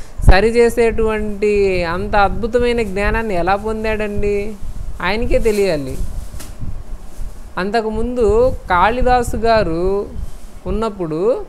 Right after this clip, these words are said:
కొంతమంది పండితులందరూ మహామహా ఉద్దండ పండితులు, సంస్కృత వ్యాకరణ పండితులు, వాళ్ళు వేదాల్లో ఏదో చిన్న, ఆ,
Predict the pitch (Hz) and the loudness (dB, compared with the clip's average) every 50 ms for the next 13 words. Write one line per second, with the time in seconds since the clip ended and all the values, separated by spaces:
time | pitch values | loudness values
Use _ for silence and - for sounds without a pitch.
0 | - - - 196 202 214 220 220 220 220 220 233 233 220 202 190 202 233 254 - | -8 -6 -6 -4 -4 -4 -4 -2 -2 -2 -2 -2 0 0 0 2 2 0 0 -2
1 | - 190 190 208 220 233 214 226 214 202 202 208 208 214 208 180 151 143 151 - | -2 -2 -2 -2 -2 -2 -2 -2 -2 -4 -4 -4 -2 -2 0 0 -2 -2 -4 -8
2 | - - - - - - 170 170 170 170 220 233 240 233 233 220 220 226 220 208 | -10 -12 -12 -12 -10 -8 -4 -4 -2 0 0 0 0 0 0 0 0 0 0 0
3 | - 180 - 180 226 233 233 - - - 208 196 196 196 180 190 175 160 143 143 | -2 -2 -2 0 0 0 0 0 0 0 2 0 0 0 -2 -4 -4 -4 -4 -4
4 | 143 - - 175 180 196 202 - 247 226 233 208 180 175 180 190 190 220 214 214 | -4 -4 -4 -4 -4 -4 -4 -4 -4 -4 -2 -2 0 0 0 0 0 0 -2 -2
5 | 214 208 208 196 190 190 190 190 180 190 175 143 139 143 - - - - - - | -4 -4 -4 -4 -4 -4 -4 -4 -4 -4 -4 -4 -4 -6 -6 -8 -8 -8 -8 -10
6 | - - - - - - - 180 180 190 202 208 214 214 233 254 269 262 - - | -10 -10 -12 -10 -8 -4 -2 2 2 2 2 2 2 0 2 2 0 0 -2 -6
7 | - - 175 175 185 196 226 226 233 226 226 226 220 220 202 196 220 240 233 208 | -6 -6 -4 -2 0 0 2 2 4 4 4 4 2 0 -2 -2 -2 -2 0 0
8 | 208 220 226 220 - 214 208 226 240 247 254 262 262 262 254 233 220 226 240 294 | 0 0 0 -2 -2 -4 -4 -4 -4 -6 -6 -4 -4 -4 -4 -4 -4 -4 -6 -6
9 | 381 370 - - - - - - - - - - - - - 220 220 214 214 208 | -8 -10 -14 -16 -20 -18 -16 -12 -8 -4 -2 0 0 0 0 0 0 0 0 0
10 | 208 202 202 196 190 185 180 180 | 0 0 0 0 2 2 2 2